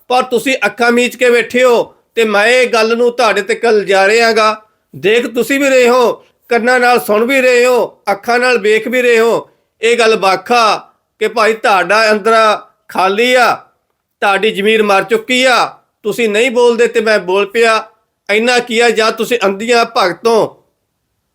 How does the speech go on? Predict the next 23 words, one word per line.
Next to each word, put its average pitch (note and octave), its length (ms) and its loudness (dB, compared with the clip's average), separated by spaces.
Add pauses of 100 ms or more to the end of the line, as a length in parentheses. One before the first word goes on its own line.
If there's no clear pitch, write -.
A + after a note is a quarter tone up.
(260)
ਉਹਨਾਂ A3+ 240 2
ਪੁਲਿਸ G#3+ 360 -2
ਵਾਲਿਆਂ A#3+ 300 2
ਦੇ A#3+ 420 0 (440)
ਜਿਨ੍ਹਾਂ A#3+ 340 -2
ਨੇ A#3 120 -2
ਕਿ A#3+ 180 0
ਕੋਹ A#3 260 0
ਕੋਹ A#3+ 200 0
ਕੇ A#3 120 2
ਜਵਾਨੀ G#3 440 0
ਦਾ A3 140 2
ਨਾਸ F#3+ 320 0
ਕਰਨਾ G3+ 320 0
ਸ਼ੁਰੂ G#3+ 220 -6
ਕਰ G3 160 -2
ਦਿੱਤਾ। F3+ 560 -2 (320)
ਜਿਹੜਾ A#3 240 2
ਵਰਤਾਰਾ G3+ 560 2
ਗਾ A3 140 2
ਬਹੁਤ G#3+ 300 0
ਮਾੜਾ G3 380 0
ਗਾ। G#3 300 0